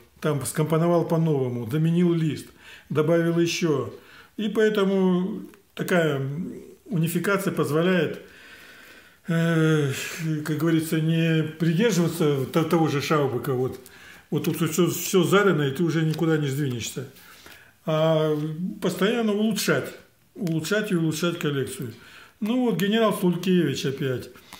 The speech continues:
крымская, да, э, Деникин с Врангелем, «Единая Россия», да. Потом вот появился лист, я лист добавил, какие-то отдельные марки тоже с полями, с хорошими,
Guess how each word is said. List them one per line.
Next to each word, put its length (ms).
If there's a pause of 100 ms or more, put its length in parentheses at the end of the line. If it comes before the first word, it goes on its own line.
(160)
крымская, 440
да, 320 (400)
э, 480
Деникин 640
с 120
Врангелем, 1200
«Единая 520
Россия», 420
да. 300 (440)
Потом 280
вот 160
появился 440
лист, 260
я 100
лист 260
добавил, 440
какие-то 400
отдельные 380
марки 280
тоже 340
с 160
полями, 380
с 80
хорошими, 540